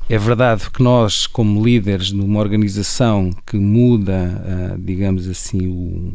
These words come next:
o contexto em que está a operar, porque passa a ver, olhar para cima e a ver alguém, que antes isso não acontecia,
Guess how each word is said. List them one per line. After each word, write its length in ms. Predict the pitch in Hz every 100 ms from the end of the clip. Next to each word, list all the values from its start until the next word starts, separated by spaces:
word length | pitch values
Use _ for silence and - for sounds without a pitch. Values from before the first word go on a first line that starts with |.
| -
o 340 | - 90 90 -
contexto 500 | - 107 120 110 -
em 60 | 95
que 60 |
está 140 | - 95
a 40 |
operar, 380 | 87 - 85 - - - -
porque 300 | - - -
passa 360 | - 107 92 107
a 60 | 92
ver, 400 | 87 92 87 90
olhar 200 | 95 98
para 100 | 101
cima 300 | - 107 92
e 40 |
a 40 | 90
ver 180 | 98 87
alguém, 400 | 92 82 98 147 - -
que 40 |
antes 400 | 92 80 - -
isso 260 | 113 - -
não 80 | 85
acontecia, 680 | - 92 - 104 101 110